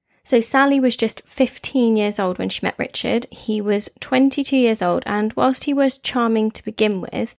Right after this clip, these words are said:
as they began their relationship, he gradually began to take control. And Sally, as young as she was, hadn't had the chance to experience any relationships. She was the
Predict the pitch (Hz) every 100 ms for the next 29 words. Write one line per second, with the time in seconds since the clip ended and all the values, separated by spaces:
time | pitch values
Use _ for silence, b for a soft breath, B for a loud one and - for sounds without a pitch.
0 | _ - 247 277 - 277 262 233 220 208
1 | 202 202 - 190 - - - - 208 196
2 | - 208 208 - 190 190 185 180 185 -
3 | - - - 196 - 190 - 190 B B
4 | B B B - 226 233 - 240 233 240
5 | 254 - 214 - - 196 220 226 226 190
6 | - 185 - - - - 220 233 226 220
7 | 214 226 - - - - - 226 254 262
8 | - 254 254 247 247 - 254 - 294 -
9 | - - - 233 220 - 214